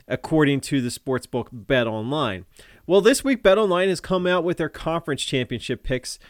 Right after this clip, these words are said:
or their odds for the upcoming season, the twenty twenty season.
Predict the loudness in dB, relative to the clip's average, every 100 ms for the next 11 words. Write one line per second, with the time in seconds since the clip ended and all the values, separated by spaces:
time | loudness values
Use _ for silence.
0 | _ 0 2 2 2 2 2 0 -4 -2
1 | 0 0 -2 -2 -4 -4 -4 -6 -6 -6
2 | -6 -8 -6 -8 -6 -8 -10 -8 -8 -4
3 | -6